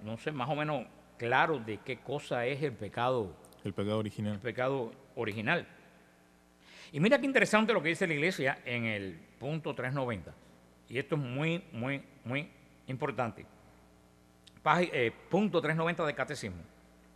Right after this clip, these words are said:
Speaker 1: El relato de la caída, Génesis tres, utiliza un lenguaje hecho de imágenes, pero afirma un acontecimiento primordial, un hecho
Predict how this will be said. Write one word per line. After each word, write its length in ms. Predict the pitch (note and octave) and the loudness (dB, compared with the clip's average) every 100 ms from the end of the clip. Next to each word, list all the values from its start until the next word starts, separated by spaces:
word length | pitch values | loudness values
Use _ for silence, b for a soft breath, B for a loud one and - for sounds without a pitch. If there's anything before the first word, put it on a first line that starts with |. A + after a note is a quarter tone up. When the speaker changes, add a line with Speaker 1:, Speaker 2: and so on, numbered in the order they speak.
| - - - B B B B B - | -20 -20 -20 B B B B B 2
Speaker 1:
El 280 | F#3+ A3+ G#3 | 8 8 6
relato 800 | F3+ E3 D3+ E3 F#3+ - G2+ F#2 - - | 6 6 8 6 4 0 -6 -6 -14 -4
de 120 | A#2+ | 2
la 160 | A#2 A2 | 2 2
caída, 440 | A2+ C3+ D3+ F#2 F2 - - - - - - - - - - - | 2 2 2 0 -8 -20 -20 -20 -20 -20 -20 -20 -20 -20 -20 -8
Génesis 460 | - C#3+ D3 B2+ - | 2 2 2 -4 0
tres, 340 | E3 F#3+ - - B B B B B | 0 0 -6 -18 B B B B B
utiliza 480 | E3 E3 E3+ G#3 A3 | 0 0 0 2 4
un 80 | F#3+ | 6
lenguaje 520 | F3 D3 E3 F#3 E3 | 6 8 8 8 6
hecho 220 | F3 E3+ | 4 2
de 80 | C#3+ | 2
imágenes, 680 | C#3 F3+ F#3+ C3 F#2+ F2 - - - - b b b - | 2 4 4 2 -2 -8 -16 -20 -20 -20 b b b 6
pero 200 | D#3+ D#3+ | 8 8
afirma 460 | - G3+ A#3+ F3 E3 | 6 2 4 4 4
un 160 | F#3 | 4
acontecimiento 1000 | F#3 D#3+ C#3 C3 B2+ D3 F#3+ F#3 F3 B2+ | 4 2 -2 -4 -2 0 0 4 4 4
primordial, 1400 | E3+ F3+ G3+ F#3+ E3 F3 F3+ D#3+ C3 B2+ D#3 E3 B2 D#2+ - B B B - - | 6 8 8 6 4 4 4 0 -4 0 4 4 2 -4 -14 B B B -12 8
un 380 | F#3+ G3+ G3+ G3 | 10 10 6 4
hecho 480 | F3+ G3+ - A3 | 4 4 2 -2